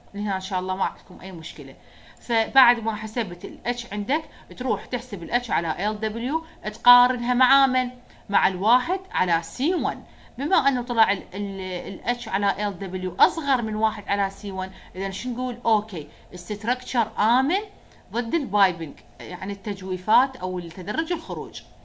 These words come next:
بعد ذلك ايش تحسب لي؟ تحسب لي الابلفت بريشر. الابلفت بريشر شو يساوي لك؟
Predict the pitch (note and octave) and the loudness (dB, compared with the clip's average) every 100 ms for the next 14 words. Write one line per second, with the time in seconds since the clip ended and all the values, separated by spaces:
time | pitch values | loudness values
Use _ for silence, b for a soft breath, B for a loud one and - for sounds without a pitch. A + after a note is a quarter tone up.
0 | B B B B C4+ G4 F4 E4+ C4 A3+ | B B B B 6 6 2 4 4 0
1 | A3+ G#3+ - E4 - B3+ A#3 A#3 A3 - | -6 -6 -4 -4 -4 -4 -4 -8 -10 -8
2 | C4+ C#4 E3 F3+ C4 - E4 G#3 D3 C3 | -4 -2 -2 -4 -6 -6 -4 -4 -6 -14
3 | - B3+ F4+ - C#4 D4+ A#3 A#3+ B3 D4+ | -8 -6 -6 -8 -6 -4 -4 -6 -2 2
4 | A#3+ G#3+ F3+ F3 | 2 0 -6 -8